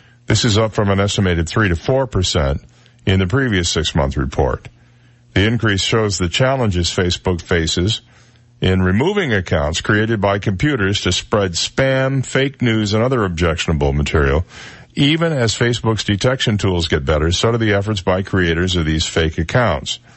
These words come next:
The new numbers come as the company grapples with challenge after challenge,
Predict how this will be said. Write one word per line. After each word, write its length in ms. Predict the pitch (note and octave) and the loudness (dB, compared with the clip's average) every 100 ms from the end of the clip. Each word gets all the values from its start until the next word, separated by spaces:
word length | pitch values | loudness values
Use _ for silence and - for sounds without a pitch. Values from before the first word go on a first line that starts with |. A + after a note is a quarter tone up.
| - - - - - _ | -20 -20 -20 -20 -20 _
The 80 | - | -2
new 160 | G#2+ C3 | 0 0
numbers 380 | B2+ A2 G2+ - | 0 0 -2 -2
come 300 | A#2 G#2 G#2 | 0 0 0
as 200 | F#2+ F2+ | 0 0
the 80 | |
company 340 | F2+ A2 G2+ G2 | 0 0 0 0
grapples 500 | F2 F#2+ G2+ G#2+ F#2 | 2 0 0 -2 0
with 160 | F#2 | -2
challenge 480 | - A#2+ A#2+ C3 A#2+ | 0 0 2 0 0
after 300 | G#2 F#2 E2+ | 0 0 -2
challenge, 580 | D#2 E2+ C#2+ C#2 G2 - | 0 0 0 2 0 -2